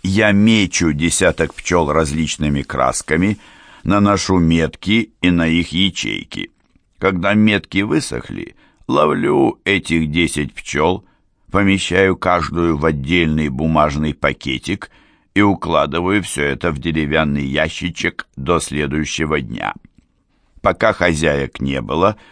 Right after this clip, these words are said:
их ячейки исчезли под новыми постройками, а иные, которые не были закончены, теперь заперты.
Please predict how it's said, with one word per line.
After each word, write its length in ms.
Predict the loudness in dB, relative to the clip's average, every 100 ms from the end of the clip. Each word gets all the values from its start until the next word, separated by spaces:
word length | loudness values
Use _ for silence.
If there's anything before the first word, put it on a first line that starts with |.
| -20 -20 -2
их 240 | 0 0 0
ячейки 840 | 0 0 0 0 -2 -4 -2 -2
исчезли 580 | -2 -2 0 0 0 0
под 280 | 0 -4 0
новыми 440 | 0 0 0 -2
постройками, 920 | -2 -6 -6 -6 -6 -2 0 0 0 -6 _ _ _ _ _
а 100 | 2
иные, 680 | 2 2 2 2 4 2 2
которые 540 | -2 -2 0 2 2
не 200 | 2 2
были 240 | 0 -2 -2
закончены, 800 | -4 -6 -6 -6 -4 -2 0 -2
теперь 540 | -4 -4 0 0 0
заперты. 760 | -4 -2 -2 -4 -12 -12 -14